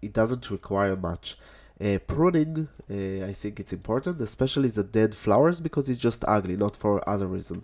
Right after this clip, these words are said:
So maybe you should consider to grow it, but this is, uh, something to remember, that you need to prune it once in a while. That's all from grow plants dot org. Don't forget to subscribe, visit our website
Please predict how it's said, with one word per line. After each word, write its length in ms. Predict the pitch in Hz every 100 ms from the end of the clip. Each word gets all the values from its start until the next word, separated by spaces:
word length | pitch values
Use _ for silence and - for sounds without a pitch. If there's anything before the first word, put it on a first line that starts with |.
| - - - -
So 160 | -
maybe 240 | 123 139 127
you 80 |
should 220 | 110 98 -
consider 440 | 95 - 107 104
to 140 | -
grow 160 | 107 165
it, 180 | 170 -
but 280 | 113 113 - 98 - - -
this 400 | - 120 113 -
is, 280 | 110 98 101
uh, 340 | 92 92 87
something 380 | - 110 - 107
to 120 | 113
remember, 460 | 120 147 156 135 120
that 400 | 104 95 - - -
you 100 | 107
need 160 | 107
to 40 | 98
prune 300 | - 95 92
it 160 | -
once 240 | 90 90 87
in 80 | 87
a 40 |
while. 240 | 80 78 - - - - - _ _ _
That's 360 | - 151 156 -
all 160 | 139 139
from 280 | - 113
grow 200 | 104 117
plants 400 | 117 113 104 101
dot 200 | 98 95 -
org. 320 | 101 90 101
Don't 160 | 139 147
forget 320 | 135 127 127
to 80 | 127
subscribe, 640 | 98 - - 123 127 117
visit 280 | 120 127 123
our 160 | 104
website 720 | 101 107 - 127 127 135 -